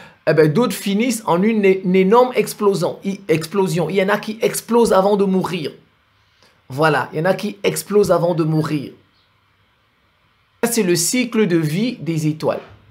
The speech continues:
Voilà, ça, c'est le cycle de vie des étoiles. Je vais vous montrer. En naissant, une étoile peut donner une étoile moyenne. Une étoile moyenne. Comme le soleil que nous avons, c'est une étoile moyenne. Le soleil que nous avons est une étoile moyenne.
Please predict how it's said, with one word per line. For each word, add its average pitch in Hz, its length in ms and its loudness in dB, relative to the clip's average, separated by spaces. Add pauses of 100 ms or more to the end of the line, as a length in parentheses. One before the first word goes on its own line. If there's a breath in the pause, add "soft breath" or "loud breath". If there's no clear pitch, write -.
(220)
Voilà, 135 220 0
ça, 180 160 -2
c'est 175 120 -4
le 135 100 -6
cycle 196 420 -6
de 151 100 -4
vie 160 200 -6
des 156 200 -6
étoiles. 110 300 -6
Je - 80 -16
vais 131 120 -10
vous 123 60 -10
montrer. 120 500 -8 (100)
En 185 60 0
naissant, 247 600 4 (460)
une 214 140 2
étoile 233 360 4
peut 214 140 2
donner 196 500 2 (500)
une 202 140 0
étoile 196 320 4
moyenne. 170 420 2 (580)
Une 156 120 0
étoile 165 300 4
moyenne. 160 280 0
Comme 247 260 4
le 233 100 2
soleil 220 460 2
que 208 80 -2
nous 180 280 -2
avons, 147 280 0
c'est 156 280 -8
une 190 120 -2
étoile 170 360 2
moyenne. 143 400 -2 (600)
Le 135 100 -8
soleil 156 380 -2
que 165 100 -6
nous 143 200 -6
avons 127 220 -2
est 160 220 -6
une 156 120 -2
étoile 139 300 -2
moyenne. 113 300 -6